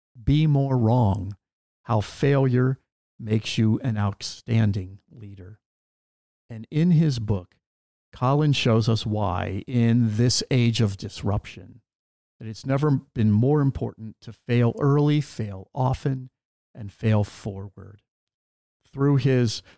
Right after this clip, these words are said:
Pi two leadership impact model,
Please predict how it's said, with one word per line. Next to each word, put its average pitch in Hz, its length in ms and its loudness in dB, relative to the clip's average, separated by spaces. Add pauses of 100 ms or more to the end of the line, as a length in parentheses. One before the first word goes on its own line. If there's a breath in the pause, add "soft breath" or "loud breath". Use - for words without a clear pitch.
(120)
Pi 139 340 0
two 139 320 2
leadership 120 600 2 (120)
impact 117 600 -4
model, 98 480 -14